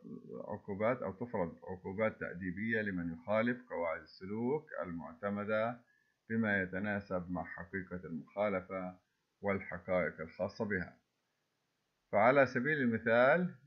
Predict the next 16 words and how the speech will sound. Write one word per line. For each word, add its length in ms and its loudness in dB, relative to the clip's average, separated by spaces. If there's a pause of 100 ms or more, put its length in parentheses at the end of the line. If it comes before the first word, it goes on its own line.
يمكن 340 -18
أن 160 -6
نتعامل 560 0
مع 160 4
المخالفة 840 2 (600)
كالتالي: 560 2 (840)
بتوجيه 400 0
النصيحة 500 0
المباشرة، 680 2 (840)
أو 120 -4
لفت 240 -2
النظر 320 0
الشفوي، 520 -4 (880)
أو 120 -2
التنبيه 540 -2
الكتابي، 640 6